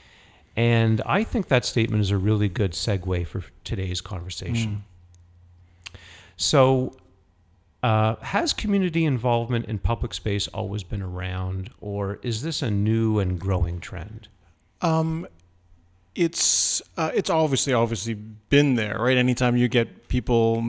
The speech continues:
Speaker 2: using a, a public space in any way, shape, or form in, in one way or another, that's community involvement. But I think,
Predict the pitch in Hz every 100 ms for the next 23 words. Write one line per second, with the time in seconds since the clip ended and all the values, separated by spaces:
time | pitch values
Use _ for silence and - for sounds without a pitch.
0 | 117 123 135 127 117 113 110 - 127 113
1 | 107 107 110 107 - 120 110 120 110 110
2 | 107 120 - 113 - 113 113 110 117 -
3 | 113 110 135 110 113 113 113 110 110 110
4 | 113 107 113 - - 120 113 110 110 104
5 | 113 113 113 113 107 113 113 - 139 127
6 | 123